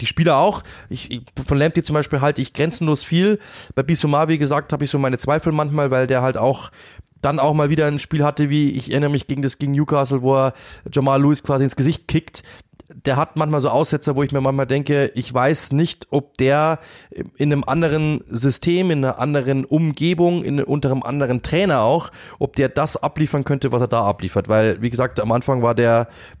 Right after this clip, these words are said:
also die ersten Spiele, die ich von ihm gesehen habe, war ich nicht überzeugt.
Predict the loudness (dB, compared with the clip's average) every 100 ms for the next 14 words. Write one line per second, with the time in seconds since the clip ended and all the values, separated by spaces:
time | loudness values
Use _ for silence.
0 | -2 0 0 -4 -2 0 0 -2 -2 0
1 | 0 0 2 2 2 2 0 2 -2 0
2 | -2 -4 -8 -16